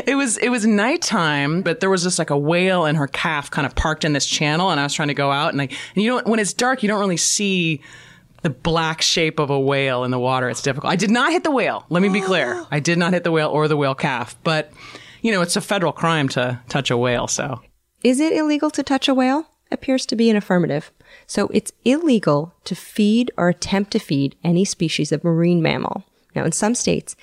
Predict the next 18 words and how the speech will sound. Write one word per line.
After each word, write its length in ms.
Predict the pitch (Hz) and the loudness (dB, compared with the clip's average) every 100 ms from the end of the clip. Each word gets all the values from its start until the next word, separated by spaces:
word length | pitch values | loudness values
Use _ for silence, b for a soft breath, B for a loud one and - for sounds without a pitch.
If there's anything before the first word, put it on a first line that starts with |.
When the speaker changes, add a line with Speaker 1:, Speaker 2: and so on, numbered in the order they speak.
| B B | B B
Speaker 2:
it's 180 | 220 - | -2 0
illegal 400 | 311 254 240 247 | 0 2 2 0
to 200 | - - | 0 0
even 240 | 196 180 - | 2 2 0
approach 640 | 170 - - 202 202 202 - | -4 -6 -4 0 2 0 -2
whales 640 | 151 151 175 202 233 - B B | 2 4 4 2 -2 -6 B B
within 280 | 185 - 180 | -2 2 2
a 60 | |
few 240 | 165 180 165 | 2 2 4
hundred 320 | 165 151 147 | 4 2 0
meters. 480 | 151 123 - - - _ _ _ | 0 0 -2 -4 -10 _ _ _
So 200 | - 196 | -4 -2
essentially, 520 | 196 240 226 202 175 - b b b b b _ _ _ _ _ - | 0 0 0 2 0 -2 b b b b b _ _ _ _ _ -6
operate 560 | 196 220 262 247 - - | -4 2 2 2 0 -4
as 200 | - 170 | -2 0
though 280 | 170 170 165 | 2 4 2
all 280 | - 170 190 | 2 2 4
whales 500 | 185 170 196 - | 4 2 0 -8